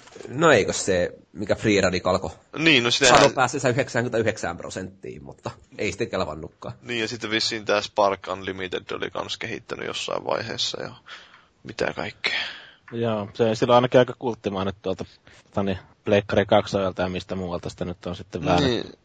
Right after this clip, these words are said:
Speaker 2: joo, kun Pleikkarilla kai ei tainnut kauheasti niitä hyviä verkkopelejä sillä olla, niin sieltä nousee helposti kulttimaineeseen.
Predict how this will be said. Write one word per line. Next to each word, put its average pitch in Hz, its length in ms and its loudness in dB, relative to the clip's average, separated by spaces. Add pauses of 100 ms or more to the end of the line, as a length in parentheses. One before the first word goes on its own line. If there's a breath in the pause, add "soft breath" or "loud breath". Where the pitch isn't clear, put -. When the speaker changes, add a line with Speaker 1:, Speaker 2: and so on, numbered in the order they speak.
Speaker 2:
joo, 131 360 6
kun 104 120 -4
Pleikkarilla 107 520 -2
kai 107 140 0
ei 107 60 0
tainnut 107 260 -2
kauheasti 117 400 -6
niitä 107 180 -4
hyviä 113 300 0
verkkopelejä 117 560 0
sillä 117 220 -6
olla, 117 340 -2
niin 123 160 -14 (600 loud breath)
sieltä 110 340 0
nousee 110 440 2
helposti 107 400 0
kulttimaineeseen. 131 920 0